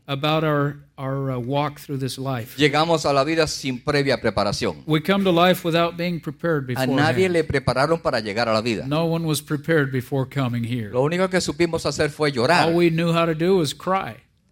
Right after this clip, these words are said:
Speaker 2: A partir de ese momento tuvimos que empezar a aprender.
Speaker 1: After that moment, we began to learn.
Speaker 2: Y llegamos solos.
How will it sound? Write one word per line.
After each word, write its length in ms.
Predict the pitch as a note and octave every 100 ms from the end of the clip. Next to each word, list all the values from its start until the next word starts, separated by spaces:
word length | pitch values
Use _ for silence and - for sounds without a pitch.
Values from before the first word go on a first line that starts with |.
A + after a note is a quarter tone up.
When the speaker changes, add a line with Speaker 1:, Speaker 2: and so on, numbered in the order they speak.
| _ _ _ -
Speaker 2:
A 120 | D#3+
partir 280 | E3+ A#3 A3
de 60 |
ese 140 | G#3+ G#3
momento 360 | G3 G#3+ G#3+ G3
tuvimos 380 | G3 G#3 G3+
que 80 | G3
empezar 360 | F3+ E3 F3 E3
a 20 |
aprender. 440 | D#3 C#3 A2+ A2 - -
Speaker 1:
After 340 | C3 C#3 D3+
that 200 | C#3+ C#3+
moment, 320 | D3 D3 C#3+ D3
we 140 | C3+
began 400 | A#2+ B2+ C#3 C3+
to 120 | C3+ B2
learn. 340 | B2 A#2+ G#2 _ _
Speaker 2:
Y 200 | B2+ C3+
llegamos 420 | C3 C#3 G3 G3+
solos. 460 | G#3+ B3+ E3 -